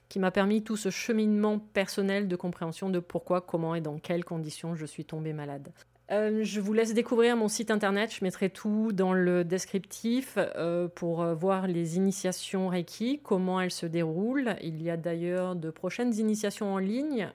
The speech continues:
euh, premier degré début octobre et deuxième degré mi-octobre, ou vers le vingt, je ne sais plus, euh, mais tout sera mis dans le descriptif. N'hésitez pas à aller du coup,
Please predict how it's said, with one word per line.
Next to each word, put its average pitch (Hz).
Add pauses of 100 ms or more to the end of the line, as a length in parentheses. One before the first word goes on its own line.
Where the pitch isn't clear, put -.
euh, 170
premier 190
degré 214
début 180
octobre 185
et 165
deuxième 175
degré 175
mi-octobre, 180 (220)
ou 151
vers 147
le 151
vingt, 156
je 185
ne 156
sais -
plus, 285 (180)
euh, 165
mais 165
tout 202
sera 190
mis 190
dans 175
le 175
descriptif. 165
N'hésitez 190
pas 180
à 180
aller 175
du 165
coup, 185